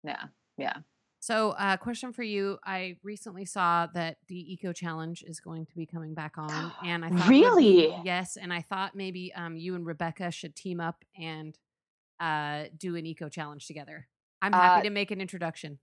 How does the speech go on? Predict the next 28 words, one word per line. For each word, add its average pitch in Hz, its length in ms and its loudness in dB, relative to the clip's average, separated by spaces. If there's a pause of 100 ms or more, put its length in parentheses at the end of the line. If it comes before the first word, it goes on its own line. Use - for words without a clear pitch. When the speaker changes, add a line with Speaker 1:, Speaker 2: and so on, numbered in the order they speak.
Speaker 2:
<laughs> - 800 -6
Speaker 1:
that 226 260 6
would 294 120 2
be 311 140 8
amazing. 233 540 6 (120)
I 208 160 6
would 220 180 -2
need, 214 300 -8 (140)
I 208 160 4
would 226 160 -4
need 214 220 -12
to 240 240 -10 (260)
be, 196 320 0 (100)
so 240 200 -2
here's 302 260 -6
the 320 100 -4
funny 208 280 -2
thing. 160 320 -8
For 185 380 -2 (300)
somebody 240 360 -4
who 254 140 -10
you 220 140 -2
think 180 280 -8
that 160 360 4 (140)
would 165 340 -4
be 156 400 0
kind 143 300 -2
of 143 240 -4